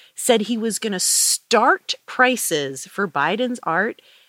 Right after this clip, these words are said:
at seventy-five thousand dollars,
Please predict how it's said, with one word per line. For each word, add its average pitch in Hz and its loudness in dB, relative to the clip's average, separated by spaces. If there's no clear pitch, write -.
at 190 0
seventy-five 254 2
thousand 277 4
dollars, 226 0